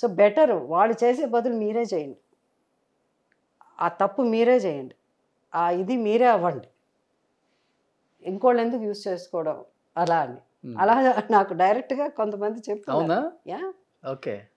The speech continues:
Speaker 1: అలా చెప్పున్నారు. దాని తర్వాత బేసిక్ నాకు పాలిటిక్స్ అస్సలు ఏం తెలియదు. నేను ఎలక్షన్ క్యాంపెయిన్ చేసేటప్పుడు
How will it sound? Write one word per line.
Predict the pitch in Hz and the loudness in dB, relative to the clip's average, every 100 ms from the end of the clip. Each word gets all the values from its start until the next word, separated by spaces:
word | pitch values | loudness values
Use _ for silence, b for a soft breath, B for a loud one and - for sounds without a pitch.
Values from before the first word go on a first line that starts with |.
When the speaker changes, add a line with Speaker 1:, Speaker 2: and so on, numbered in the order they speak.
| _ | _
Speaker 1:
అలా | 208 226 | 2 2
చెప్పున్నారు. | 220 220 247 226 165 - | 0 -4 -4 -4 -6 -8
దాని | 156 208 254 | -2 -2 0
తర్వాత | 277 269 277 285 240 214 233 208 _ | -2 -2 -4 -2 -2 -2 -6 -14 _
బేసిక్ | 165 170 214 240 302 285 - - | -10 -4 -2 -2 -8 -12 -18 -6
నాకు | 202 220 254 262 254 208 - _ _ _ 202 | -2 -2 -2 -6 -8 -10 -20 _ _ _ -2
పాలిటిక్స్ | 202 202 220 - | 0 -2 -10 -12
అస్సలు | 160 - 214 | -16 -12 -10
ఏం | 202 | -10
తెలియదు. | 202 190 175 175 170 180 _ _ _ _ _ _ _ _ | -10 -8 -8 -8 -10 -14 _ _ _ _ _ _ _ _
నేను | 160 196 202 | -4 0 0
ఎలక్షన్ | 196 196 226 - 254 | 0 0 -2 -6 -4
క్యాంపెయిన్ | 220 214 214 226 202 | -2 -2 -2 -6 -6
చేసేటప్పుడు | 202 202 196 190 214 | -8 -8 -8 -8 -8